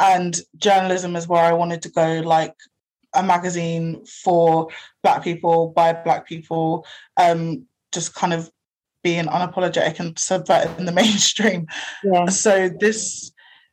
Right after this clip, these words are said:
Speaker 1: this was, like, an unexpected detour. <laughs> I think that's,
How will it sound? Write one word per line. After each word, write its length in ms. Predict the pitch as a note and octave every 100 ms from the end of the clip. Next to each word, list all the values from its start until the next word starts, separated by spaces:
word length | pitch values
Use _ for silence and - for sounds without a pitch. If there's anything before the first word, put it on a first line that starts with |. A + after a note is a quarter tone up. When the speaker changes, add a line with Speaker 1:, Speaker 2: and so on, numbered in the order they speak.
| _ -
Speaker 1:
this 200 | A3+ A#3
was, 140 | A#3
like, 160 | A3+ A3
an 120 | F#3+
unexpected 1000 | G3 G3+ - - - - - F#3 F3+ F3+ - - _ _ _ _ _ _ _ - - -
detour. 500 | F#3+ F#3 - - E3
<laughs> 440 | C4+ B3+ - - D4+
I 120 | D4 E4 E4+
think 260 | D4 A3
that's, 260 | A#3+ B3+